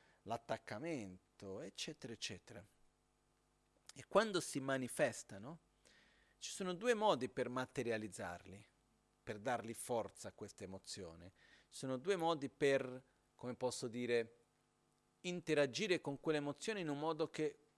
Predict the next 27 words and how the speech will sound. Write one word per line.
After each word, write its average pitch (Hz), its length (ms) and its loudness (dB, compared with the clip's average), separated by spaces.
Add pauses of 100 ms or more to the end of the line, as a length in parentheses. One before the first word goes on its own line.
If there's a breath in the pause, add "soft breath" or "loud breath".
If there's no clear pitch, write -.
(200)
quando 165 260 4
l'emozione 151 460 2
finisce 165 400 -2
è 147 40 0
ancora 147 360 6
più 127 180 -2
forte. - 600 -4 (1400 soft breath)
Uno 254 500 2
è 156 320 4
materializzandoli 156 1200 0 (420)
verbalmente 143 720 4
e - 20 -2
fisicamente, 95 880 -10
quindi 113 300 -6
io 123 480 2
vengo 117 300 0
preso 123 460 4
da 107 100 0
una 113 160 -4
certa - 360 -4
emozione 107 580 -8
negativa, 90 640 -8
una - 720 -20
certa - 340 -8
abitudine 101 580 0
negativa, 127 600 -10
e 208 280 4